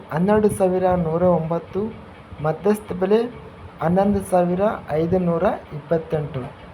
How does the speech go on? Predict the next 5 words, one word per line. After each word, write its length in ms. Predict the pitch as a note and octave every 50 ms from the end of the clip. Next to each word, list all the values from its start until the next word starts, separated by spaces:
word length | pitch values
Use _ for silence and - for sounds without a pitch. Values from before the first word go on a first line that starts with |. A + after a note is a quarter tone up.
| - - - - - - - - -
ಇನ್ನೊಂದು 560 | D#3+ F#3 A3 B3+ B3+ B3 A#3+ F#3 D#3 - - - - - - - - - - - - - - - - - - - - - - - - - - - - - - - - -
ಸ್ನೇಹಿತರೆ, 540 | E3+ F3 F3 F3 - - F3 F#3+ A#3 - - - - - - - - - - - - - - - -
ಇದು 220 | G3 F3 F3 A#3 A3
ಬಂದು 460 | A3 A3 A3 A3 A3 A#3 A#3+ B3 B3 B3 - -
ಕ್ವಿಂಟಲಿಗೆ 680 | - E3+ F#3 F#3+ F#3 G#3 G#3 G#3 G#3 G#3+ G#3+ G#3+ A3+